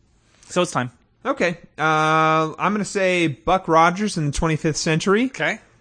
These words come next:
Speaker 2: Uh, who wouldn't love another cool sci-fi show? And I thought that was great. Aaron Gray was super hot. <laughs>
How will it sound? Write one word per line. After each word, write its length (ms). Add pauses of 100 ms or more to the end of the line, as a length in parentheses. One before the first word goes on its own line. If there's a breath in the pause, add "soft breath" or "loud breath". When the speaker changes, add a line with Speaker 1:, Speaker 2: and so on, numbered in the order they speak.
(260)
Speaker 2:
Uh, 300
who 180
wouldn't 260
love 220
another 320
cool 320
sci-fi 580
show? 480
And 320
I 160
thought 220
that 140
was 120
great. 360 (360 soft breath)
Aaron 360
Gray 280
was 280
super 420
hot. 400 (540 soft breath)
<laughs> 60